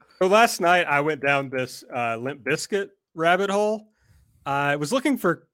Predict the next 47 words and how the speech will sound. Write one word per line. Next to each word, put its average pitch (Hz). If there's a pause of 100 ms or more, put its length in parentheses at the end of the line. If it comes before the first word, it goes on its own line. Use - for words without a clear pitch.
concerts 160
to 139
watch 123
earlier 127
this 127
week. 131
Somebody 185
suggested 143
Rage 131
at 151
Woodstock 139
ninety-nine. 113 (340)
I 139
watched 220
that 170
and 151
then 175
decided 143
I 127
needed 143
to 135
watch, 135
like, 123
everything 139
else 147
from 165
Woodstock 180
ninety-nine. 190 (500)
So 156
I 156
watched 190
the 185
Limp 160
Bizkit 160
set, 160
and 143
this 156
just, -
you 143
know, 110 (140)
sent -
me 143
din-, 135
into 151
a 139
dark 139
place, 131